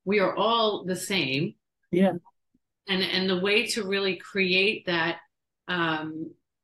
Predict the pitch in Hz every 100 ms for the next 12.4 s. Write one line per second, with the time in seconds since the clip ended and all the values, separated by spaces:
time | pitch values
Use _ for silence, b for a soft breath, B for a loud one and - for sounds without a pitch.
0 | _ _ _ _ _ - 196 196 - -
1 | 240 339 - 196 160 156 165 160 165 170
2 | 170 165 175 180 - - 180 165 160 160
3 | - _ - 190 170 - 240 277 240 165
4 | - 180 175 175 185 170 170 156 175 247
5 | - 175 156 170 165 160 B B - 202
6 | 180 - 214 214 247 220 196 180 175 202
7 | 208 180 160 - 190 196 247 - 262 196
8 | 220 214 b b b _ 185 170 - 214
9 | 190 190 - 180 185 180 151 170 165 147
10 | - 180 180 - _ _ - 208 226 320
11 | 320 254 220 190 208 175 170 196 208 -
12 | 208 202 180 165